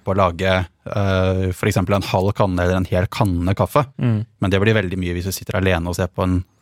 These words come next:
Speaker 1: en kamp.
Speaker 2: Ja, for jeg, jeg har en veldig
Speaker 1: Fellow.
Speaker 2: fin, sorry, men jeg, for jeg har en veldig fin en fra Sage, eh, som kan, jeg kan
Speaker 1: Ja.
Speaker 2: sette, jeg kan sette timer,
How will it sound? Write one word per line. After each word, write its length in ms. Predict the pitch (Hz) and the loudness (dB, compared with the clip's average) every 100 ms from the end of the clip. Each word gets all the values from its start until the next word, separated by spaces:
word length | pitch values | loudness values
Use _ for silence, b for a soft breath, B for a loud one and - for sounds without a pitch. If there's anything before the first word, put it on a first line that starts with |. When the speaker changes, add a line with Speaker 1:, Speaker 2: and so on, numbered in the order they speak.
| _ | _
Speaker 1:
en 120 | - 101 | -2 0
kamp. 240 | 117 - - _ _ _ _ _ B B B _ _ - | 0 -2 -14 _ _ _ _ _ B B B _ _ -2
Speaker 2:
Ja, 80 | 143 | 0
for 140 | 104 139 | 2 2
jeg, 140 | 143 | 2
jeg 80 | 139 | 0
har 60 | 147 | 0
en 80 | 151 | 0
veldig 140 | 131 | 0
Speaker 1:
Fellow. 100 | 113 | 2
Speaker 2:
fin, 160 | 113 - - _ _ _ | 0 -4 -12 _ _ _
sorry, 280 | 120 117 113 117 | -2 0 0 2
men 120 | 123 | 2
jeg, 60 | 120 | 2
for 80 | - | 0
jeg 80 | 123 | 2
har 80 | |
en 80 | 131 | 2
veldig 140 | 123 113 | 0 -2
fin 140 | 104 | -2
en 80 | 98 | -2
fra 80 | 110 | -4
Sage, 480 | - 113 147 - - _ _ _ - | 0 0 0 -4 -6 _ _ _ 0
eh, 420 | 120 117 113 113 | 2 4 2 0
som 160 | 104 113 | 0 -2
kan, 320 | - 117 127 - - | 0 0 0 -4 -8
jeg 80 | 113 | -2
kan 80 | |
Speaker 1:
Ja. 100 | 117 120 | 0 0
Speaker 2:
sette, 180 | 104 - | 0 -4
jeg 40 | 120 | -2
kan 100 | 131 127 | -2 -2
sette 160 | 110 - | -8 -6
timer, 400 | 95 95 160 | -2 0 0